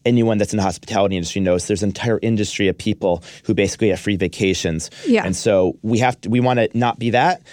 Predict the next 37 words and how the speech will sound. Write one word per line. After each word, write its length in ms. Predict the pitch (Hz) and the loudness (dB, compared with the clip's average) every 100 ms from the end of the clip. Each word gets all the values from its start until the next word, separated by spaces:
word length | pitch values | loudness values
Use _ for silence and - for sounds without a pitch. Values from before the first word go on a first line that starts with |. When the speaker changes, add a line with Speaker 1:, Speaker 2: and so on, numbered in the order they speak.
| - | -2
Speaker 1:
but 80 | 120 | 2
we 60 | |
don't 100 | 127 | 2
wanna 80 | 123 | 2
be 80 | 120 | 0
the 120 | 113 | 0
insurance, 420 | 107 - 120 110 - | 0 0 -2 0 0
like, 220 | 104 - | -2 0
a, 180 | 104 82 - | -4 -2 0
a 200 | 107 98 | 2 2
really 480 | 120 113 101 92 - - _ _ 110 | 2 2 2 0 -4 -20 _ _ -2
red 220 | 110 104 | 0 0
tape 240 | 123 104 - | -2 -2 -2
insurance 340 | - 113 107 | -2 -2 -2
company 320 | - 107 95 | -2 -2 0
where 80 | 95 | 0
you 40 | 98 | 0
have 60 | |
to 60 | 104 | -2
provide 360 | 98 - 101 - | -4 0 0 0
fifty 260 | 104 110 | -4 -4
documents, 640 | 92 95 - 101 90 90 - - - - | 0 0 0 -2 -2 -4 -10 -18 -10 -4
which 160 | 110 | -2
is 80 | 113 | 0
basically 440 | 120 120 113 113 | 0 -2 -2 0
no 160 | 107 110 | 2 0
one 140 | 107 | 0
does 260 | 107 110 98 | 2 0 0
it 40 | |
'cause 100 | 101 | -4
they 80 | 95 | 0
don't 60 | 98 | 0
wanna 160 | 104 | 0
go 100 | 98 | -2
through 120 | 95 87 | -2 -2
the 40 | |
hassle. 500 | 82 76 - - | -2 -4 -6 -8